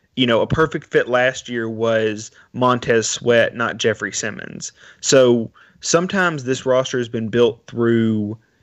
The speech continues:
finding the best available player first and then going after need at different points. And I don't necessarily agree with that strategy, and I think, again, that's more of an exception than the rule.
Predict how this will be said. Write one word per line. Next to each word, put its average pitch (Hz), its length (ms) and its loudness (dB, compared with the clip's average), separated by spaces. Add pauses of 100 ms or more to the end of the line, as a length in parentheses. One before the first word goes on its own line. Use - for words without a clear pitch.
(280)
finding 123 480 0
the 113 80 -2
best 120 320 0
available 117 560 0
player 123 420 2
first 117 680 0
and 117 240 -6
then 113 480 -4
going 120 280 0
after 110 280 -2
need 117 360 0
at 92 80 -10
different 113 400 -2
points. 131 480 0 (280)
And 135 120 0
I 151 60 2
don't 151 100 0
necessarily 135 380 2
agree 120 240 -2
with 120 80 -6
that 113 180 0
strategy, 117 480 0
and 113 80 -2
I 113 80 0
think, 117 260 -8
again, 113 340 -4
that's 110 220 -4
more 117 140 0
of 101 60 -6
an 107 40 -2
exception 113 540 -2
than 98 100 -12
the - 160 -14
rule. 123 480 4